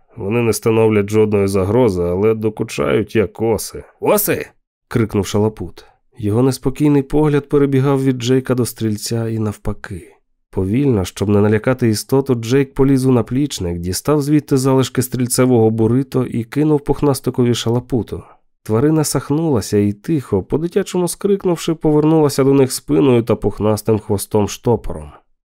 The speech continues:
Джейк був упевнений, що шалапут зараз побіжить геть, але той зупинився і, вагаючись, глянув через плече. «Ну, давай», заохотив Джейк. «Їж, ти хороший малюк». «Юк»,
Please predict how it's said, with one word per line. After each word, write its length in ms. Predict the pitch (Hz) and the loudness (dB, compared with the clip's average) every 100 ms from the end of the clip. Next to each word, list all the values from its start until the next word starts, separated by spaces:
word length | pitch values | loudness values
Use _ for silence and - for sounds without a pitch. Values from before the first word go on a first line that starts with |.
| _ | _
Джейк 280 | - 135 160 | -6 -4 -4
був 220 | 165 160 | -2 0
упевнений, 500 | 156 160 160 156 151 | 0 0 2 4 2
що 200 | 147 - | 2 -2
шалапут 540 | 139 139 131 127 160 135 | 0 2 0 0 -2 0
зараз 280 | 127 131 127 | 2 2 0
побіжить 460 | 139 131 131 131 | 0 2 2 2
геть, 480 | 123 156 117 82 - - - - | 2 0 0 -4 -16 -20 -20 -10
але 280 | 90 90 - | -8 -8 -10
той 180 | - 117 | -4 -2
зупинився 720 | 110 110 107 104 131 139 - | 0 -2 0 2 2 0 -2
і, 100 | 127 | -2
вагаючись, 680 | 120 117 127 151 143 143 139 | 0 0 0 -2 -4 -6 -6
глянув 400 | 127 143 135 135 | -2 0 0 0
через 280 | - 131 127 | 0 -2 -2
плече. 500 | 139 131 - 101 - - _ _ _ | -4 -4 -4 -6 -8 -20 _ _ _
«Ну, 220 | 185 180 143 | -2 0 2
давай», 600 | 170 196 208 147 95 - _ | 0 2 2 2 -2 -8 _
заохотив 520 | 110 104 98 98 101 | 0 0 0 -4 -4
Джейк. 480 | 98 107 80 - - _ _ _ - | -2 -2 -4 -10 -20 _ _ _ -10
«Їж, 560 | 147 196 185 107 - - _ | -2 2 2 2 -2 -12 _
ти 200 | - 185 | -4 -4
хороший 560 | 175 - 202 196 170 131 | -2 -2 0 2 0 0
малюк». 540 | 127 120 110 - - _ _ | 0 0 -2 -8 -20 _ _
«Юк», 480 | 85 139 - - | -2 0 -2 -12